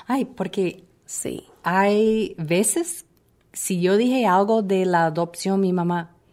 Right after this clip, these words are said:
Speaker 1: "¿Y por qué te sientes así?". Como,
Speaker 2: Mm.
Speaker 1: como era un error.
Speaker 2: Mm.
Speaker 1: Y
Speaker 2: Sí.
Speaker 1: por eso, la verdad, yo no quería seguir
Speaker 2: Claro.
Speaker 1: hablando porque, ay, no quiero
Speaker 2: Sí.
Speaker 1: ofenderla.
Speaker 2: O sea, que ella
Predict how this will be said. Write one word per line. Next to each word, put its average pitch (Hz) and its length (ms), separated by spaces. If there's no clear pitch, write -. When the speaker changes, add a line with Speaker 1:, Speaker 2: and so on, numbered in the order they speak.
Speaker 1:
"¿Y 185 80
por 196 240
qué 254 140
te 254 160
sientes 190 400
así?". 185 420
Como, 190 460
Speaker 2:
Mm. 202 160
Speaker 1:
como 190 240
era 233 260
un 226 320
error. 185 760
Speaker 2:
Mm. 180 680
Speaker 1:
Y 185 560
Speaker 2:
Sí. 160 140
Speaker 1:
por 185 140
eso, 214 680
la 160 260
verdad, 170 340
yo 170 200
no 170 160
quería 208 460
seguir 170 420
Speaker 2:
Claro. 156 100
Speaker 1:
hablando 165 640
porque, 180 440
ay, 226 140
no 214 140
quiero 220 260
Speaker 2:
Sí. 208 60
Speaker 1:
ofenderla. 202 680
Speaker 2:
O 226 60
sea, 214 300
que 226 100
ella 277 140